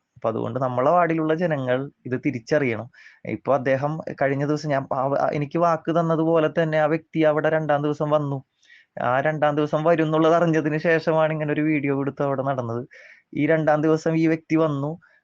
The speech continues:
ആ, ഈ വ്യക്തി വന്നതിന്റെ ഒപ്പം തന്നെ എഞ്ചിനീയറെയും അതുപോലെ തന്നെ മറ്റു ഓവർസിയർമാരെയൊക്കെ ഉദ്യോഗസ്ഥരൊക്കെ നമ്മൾ വിളിച്ചു വരുത്തി. അപ്പൊ എഞ്ചിനീയർ പറഞ്ഞു, "ശരിയാണ് പറഞ്ഞത്, ഈ വെള്ളത്തിൽ കൊണ്ടുവന്ന് നമുക്ക്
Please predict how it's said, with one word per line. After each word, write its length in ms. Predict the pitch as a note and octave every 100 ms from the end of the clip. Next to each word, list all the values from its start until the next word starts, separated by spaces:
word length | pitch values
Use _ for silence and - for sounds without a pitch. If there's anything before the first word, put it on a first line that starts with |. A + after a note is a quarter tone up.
| _
ആ, 180 | - C#3
ഈ 80 | C#3
വ്യക്തി 300 | D3 - D3
വന്നതിന്റെ 480 | D#3 D3+ C#3+ C#3+
ഒപ്പം 260 | D#3+ D3+ D3
തന്നെ 120 | D3
എഞ്ചിനീയറെയും 800 | D3 C#3+ C3 C#3+ C#3 C3+ C3 C3+ D3+ - -
അതുപോലെ 280 | C3+ C3+ C3
തന്നെ 280 | C3 C3+ C3+
മറ്റു 580 | C#3+ C#3 _ E3 D#3+ D#3+
ഓവർസിയർമാരെയൊക്കെ 880 | C#3+ C#3 - C#3 C3 B2+ C3+ - D3
ഉദ്യോഗസ്ഥരൊക്കെ 640 | C3 C3+ C3 - C#3+ C#3+
നമ്മൾ 260 | C3+ B2+ C3+
വിളിച്ചു 280 | C3+ -
വരുത്തി. 360 | C3 B2+ B2+ D3 F3+ - - -
അപ്പൊ 200 | - C3+
എഞ്ചിനീയർ 380 | C3 C3 B2+
പറഞ്ഞു, 260 | C3 C3+ C#3
"ശരിയാണ് 400 | C3 B2+ B2+ B2+
പറഞ്ഞത്, 400 | C3 C3+ A#2+ A#2+
ഈ 160 | C#3 A#2+
വെള്ളത്തിൽ 420 | B2+ C3+ B2 C3
കൊണ്ടുവന്ന് 400 | C#3 C#3+ C3+ C3
നമുക്ക് 300 | C3+ B2+ B2+